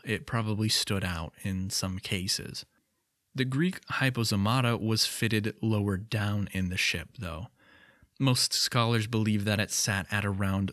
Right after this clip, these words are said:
the waterline, down inside the ship's hull. As it was strung along the center of the ship, along the keel line,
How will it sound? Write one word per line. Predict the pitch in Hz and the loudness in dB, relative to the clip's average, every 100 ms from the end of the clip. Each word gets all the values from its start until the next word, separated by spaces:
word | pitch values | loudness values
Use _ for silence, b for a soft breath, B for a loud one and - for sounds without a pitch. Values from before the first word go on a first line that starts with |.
| - | -4
the | 113 | -4
waterline, | 95 98 104 98 95 90 87 95 b b b b - | -2 0 -2 -2 -2 -4 -4 -6 b b b b -2
down | 95 98 101 | 2 2 2
inside | 107 107 104 - 101 95 95 | 2 2 2 2 0 -2 0
the | |
ship's | 95 - 92 - | 0 0 -2 -6
hull. | - - 90 95 117 _ _ _ _ _ _ _ _ _ _ _ _ _ _ _ _ _ _ | -6 -4 -4 -6 -12 _ _ _ _ _ _ _ _ _ _ _ _ _ _ _ _ _ _
As | 117 120 123 | 0 0 0
it | 131 | 0
was | 123 117 | 2 2
strung | - - 123 120 123 | 2 2 2 2 2
along | 110 104 107 107 101 | 0 2 2 2 0
the | 98 | 0
center | - - 123 139 120 | 0 2 0 0 -2
of | - 104 98 | 0 0 2
the | 101 | 2
ship, | - - 90 - | 2 0 -4 -4
along | 101 95 95 | -2 0 0
the | 92 | -2
keel | 87 - 131 123 120 - | -6 -4 0 2 0 -2
line, | 104 117 85 82 92 | -4 -4 -4 -4 -6